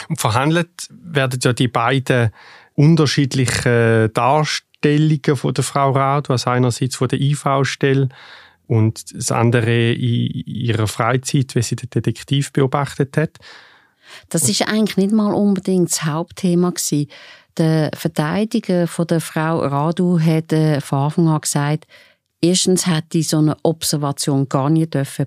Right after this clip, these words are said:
Speaker 2: passieren, weil es nämlich damals noch keine gesetzliche Grundlage gab. Er hat gesagt, es hat nie dürfen ein Detektiv auf die Frau gesetzt werden. Und das Zweite ist, dass er gesagt hat,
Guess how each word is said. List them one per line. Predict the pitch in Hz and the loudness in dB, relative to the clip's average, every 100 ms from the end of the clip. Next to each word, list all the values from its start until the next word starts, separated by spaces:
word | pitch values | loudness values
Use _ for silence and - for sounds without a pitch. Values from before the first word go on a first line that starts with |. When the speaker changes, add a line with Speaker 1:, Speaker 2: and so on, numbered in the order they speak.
| - | -4
Speaker 2:
passieren, | 127 - 147 151 185 208 | -4 -2 -2 -2 -2 -2
weil | 151 | 0
es | 156 156 | 0 0
nämlich | 139 147 - | 2 0 0
damals | 147 131 143 147 - | 0 0 0 -2 -2
noch | 139 | -4
keine | - 135 123 135 151 | -2 -4 -2 -4 -6
gesetzliche | - 135 127 - 139 - 131 123 | -6 -4 -4 -6 -8 -6 -6 -4
Grundlage | - 127 147 175 190 196 | -2 0 2 0 -4 -4
gab. | 208 | -4
Er | 202 262 | -2 -4
hat | - | -4
gesagt, | 160 - | -6 -4
es | - | -6
hat | - - - - 170 | -8 -12 -20 -4 2
nie | 175 190 226 247 | 4 6 6 4
dürfen | 247 190 202 - - | 2 0 -2 -4 -2
ein | 175 | 0
Detektiv | 165 165 - - 165 185 226 | 0 -4 -6 -4 -2 -2 -4
auf | - - | -8 -6
die | 202 | -6
Frau | - 185 185 | -4 -4 -4
gesetzt | 190 - 180 - - | -6 -4 -4 -4 -6
werden. | 185 190 196 220 - - - - - - | -4 -4 -2 -4 -6 -14 -18 -18 -18 -2
Und | 175 175 | 2 2
das | - - | 0 -2
Zweite | 156 139 165 175 180 | 0 0 -2 -2 -2
ist, | 175 165 | 0 0
dass | 160 | 0
er | 165 | -2
gesagt | - 139 147 | -2 -2 -2
hat, | 151 | -2